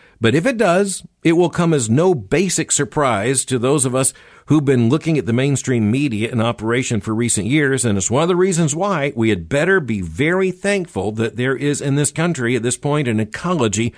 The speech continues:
of alternative news sources, because already it's been the case that if all we had was the mainstream media,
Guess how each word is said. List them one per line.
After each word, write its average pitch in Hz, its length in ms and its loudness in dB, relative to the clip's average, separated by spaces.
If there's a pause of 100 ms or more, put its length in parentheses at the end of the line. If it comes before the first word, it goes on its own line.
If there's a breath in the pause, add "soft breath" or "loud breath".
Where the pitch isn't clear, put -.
(380 loud breath)
of 110 140 -2
alternative 123 680 0
news 131 460 2
sources, 113 720 0 (280 loud breath)
because 127 440 2 (460 soft breath)
already 160 720 2
it's 80 120 -4
been 90 160 0
the 92 80 -2
case 120 340 -2
that 110 120 0
if 104 120 -2
all 147 180 2
we 104 140 0
had 151 240 0
was 87 100 -4
the 98 60 -4
mainstream 107 480 -2
media, 120 440 0